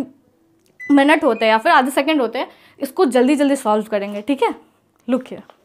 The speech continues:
चलो नेक्स्ट मूव। हाँ, select the option that is related to the third term in the same way as the second term is related to the first term। अब ये है वही सेम क्वेश्चन है यहाँ पे,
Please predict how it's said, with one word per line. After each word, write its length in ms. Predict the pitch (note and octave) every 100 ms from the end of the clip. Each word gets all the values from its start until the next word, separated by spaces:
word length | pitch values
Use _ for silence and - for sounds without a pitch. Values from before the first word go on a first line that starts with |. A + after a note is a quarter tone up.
| _ _ _ - _ _ -
चलो 300 | C4 F#3+ G#3 _ _ -
नेक्स्ट 420 | B3+ D4 - -
मूव। 260 | C#4+ D4+ E4 _ _ _ _ _ _ _ _
हाँ, 260 | A3 F3+ _
select 320 | - D4+ D#4+ E4+
the 140 | G#4 G4 -
option 360 | B3 A#3+ C#4 E4
that 260 | B3 D4+ D4+
is 180 | E4 C#4
related 380 | B3 B3 D#4
to 100 | D4 C4+
the 120 | D#4 B3
third 280 | B3+ C4+
term 160 | A#3+ B3
in 120 | B3 C4
the 120 | D4
same 300 | D#4+ F4 D#4
way 120 | A3 A#3
as 160 | A3+ A3+
the 100 | C#4
second 340 | B3 B3 C4
term 180 | A#3+ B3
is 100 | A#3+
related 320 | A3 A3 A#3+
to 100 | A3+
the 120 | A3 D4 -
first 380 | A3+ - - -
term। 120 | - _ _ _ _ -
अब 120 | A3+
ये 140 | A#3 C#4+
है 140 | D4 A#3+
वही 300 | A#3 B3+ B3+ - -
सेम 200 | C#4 D4+
क्वेश्चन 400 | D4+ D4+ D#4 C#4+
है 60 | C#4
यहाँ 220 | B3 A#3+
पे, 120 | B3